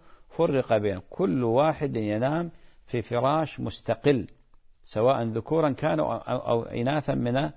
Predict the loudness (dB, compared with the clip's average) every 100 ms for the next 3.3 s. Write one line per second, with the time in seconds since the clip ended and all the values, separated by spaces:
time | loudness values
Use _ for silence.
0 | -8 -4 -2 2 4 4 2 2 4 2
1 | 0 -10 -20 -20 -18 -8 -4 -2 2 2
2 | 4 2 2 -8 -6 -6 -2 0 0 0
3 | 0 0